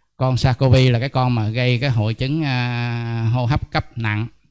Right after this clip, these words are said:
à, vào năm hai nghìn lẻ ba.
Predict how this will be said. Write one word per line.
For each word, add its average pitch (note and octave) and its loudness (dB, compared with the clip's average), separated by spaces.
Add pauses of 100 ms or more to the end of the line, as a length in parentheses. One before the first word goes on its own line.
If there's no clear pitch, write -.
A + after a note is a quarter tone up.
(520)
à, A2 -2
vào A2 0
năm A#2+ -2
hai A#2 2
nghìn G#2 -2
lẻ G#2+ 0
ba. B2 4